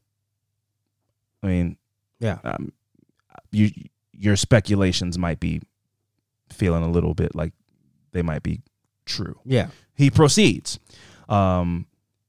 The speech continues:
Speaker 1: Etute explained that he groped his partner,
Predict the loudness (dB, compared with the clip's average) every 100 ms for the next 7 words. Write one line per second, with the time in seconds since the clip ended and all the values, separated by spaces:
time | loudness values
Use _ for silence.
0 | _ -6 0 2 6 6 6 2 -2 0
1 | 2 4 4 2 0 -2 -8 _ _ _
2 | -8 0 0 6 8 8 6 4 4 2
3 | 2 -2